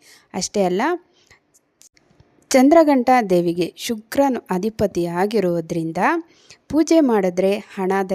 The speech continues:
ಕೊರತೆ ಅನ್ನೋದು ನೀಗುತ್ತೆ ಅನ್ನೋದು ಸಹ ನಂಬಿಕೆ ಇದೆ.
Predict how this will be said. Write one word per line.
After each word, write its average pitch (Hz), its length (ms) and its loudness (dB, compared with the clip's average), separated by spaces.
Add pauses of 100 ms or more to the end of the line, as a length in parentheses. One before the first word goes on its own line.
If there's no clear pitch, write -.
(160)
ಕೊರತೆ 185 480 -2
ಅನ್ನೋದು 175 340 -4
ನೀಗುತ್ತೆ 180 540 -4
ಅನ್ನೋದು 170 320 -6
ಸಹ 180 260 -10 (640)
ನಂಬಿಕೆ 175 460 -2
ಇದೆ. 233 280 0